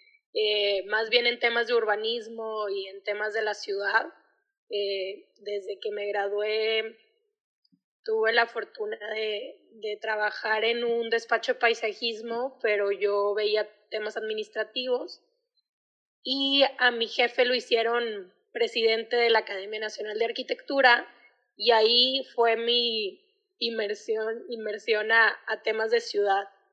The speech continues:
Traíamos conferencistas todos los meses y fue mi preocupación de cómo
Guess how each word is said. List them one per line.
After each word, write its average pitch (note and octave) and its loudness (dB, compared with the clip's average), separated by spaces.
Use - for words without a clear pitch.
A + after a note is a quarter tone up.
Traíamos G#3+ 0
conferencistas G#3 -4
todos G#3 0
los G3 -6
meses A#3+ 2
y G#3 -2
fue A3+ 2
mi A#3 2
preocupación A3 0
de A3 0
cómo B3+ 2